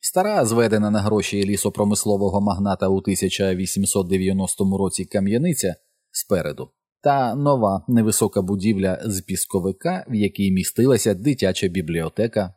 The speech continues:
позаду. Доросла бібліотека спереду і дитяча бібліотека позаду поєднувалися скляною галереєю.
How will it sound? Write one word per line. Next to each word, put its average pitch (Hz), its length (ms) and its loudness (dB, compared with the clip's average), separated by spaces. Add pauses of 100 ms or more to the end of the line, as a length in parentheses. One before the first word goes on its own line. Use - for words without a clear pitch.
(120)
позаду. 98 480 -2 (920)
Доросла 135 460 2
бібліотека 120 680 2
спереду 139 560 2
і 117 260 4
дитяча 110 440 2
бібліотека 110 720 2
позаду 160 540 2
поєднувалися 127 1000 0
скляною 123 600 0
галереєю. 64 680 -4